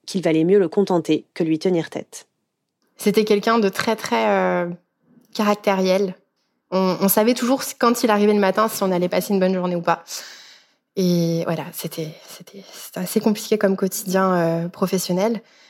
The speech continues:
Speaker 2: Et, et du coup, on savait forcément quand, euh,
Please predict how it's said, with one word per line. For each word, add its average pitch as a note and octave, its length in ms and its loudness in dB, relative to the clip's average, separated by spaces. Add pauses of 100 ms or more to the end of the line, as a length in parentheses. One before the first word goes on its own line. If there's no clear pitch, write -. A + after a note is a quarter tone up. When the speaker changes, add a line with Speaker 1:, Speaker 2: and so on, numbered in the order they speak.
(120)
Speaker 2:
Et, F3 760 0
et F#3+ 60 2
du F#3 120 0
coup, B3 100 0
on A#3+ 80 6
savait G#3 300 4
forcément A3 560 0
quand, F#3 260 -4
euh, E3+ 240 -6